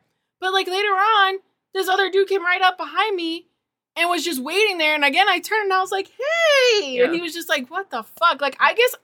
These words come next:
Speaker 1: like,
Speaker 2: I did it too, but
Speaker 1: I don't, I
Speaker 2: Best
Speaker 1: don't know how to describe it.
Speaker 2: best haunted house in New Hampshire.
Speaker 1: Which was?
Speaker 2: Fright Kingdom.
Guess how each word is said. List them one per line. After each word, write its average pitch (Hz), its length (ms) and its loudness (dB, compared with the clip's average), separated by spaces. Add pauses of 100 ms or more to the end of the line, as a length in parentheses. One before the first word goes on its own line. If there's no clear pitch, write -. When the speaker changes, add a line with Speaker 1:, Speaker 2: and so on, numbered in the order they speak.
(100)
Speaker 1:
like, 285 280 0 (400)
Speaker 2:
I 233 120 0
did 233 180 0
it 185 120 0
too, 170 260 -8
but 165 220 -10 (1000)
Speaker 1:
I 269 80 -2
don't, 233 260 -4
I - 20 -20 (200)
Speaker 2:
Best 202 260 2
Speaker 1:
don't 254 100 2
know 240 80 2
how 240 100 0
to 220 80 2
describe 190 400 -6
it. - 120 -10 (240)
Speaker 2:
best 214 300 0
haunted 208 320 0
house 180 640 -2
in 202 120 -4
New 214 120 2
Hampshire. 214 580 -2 (260)
Speaker 1:
Which 233 260 0
was? 233 320 -2
Speaker 2:
Fright 196 380 2
Kingdom. 175 580 -8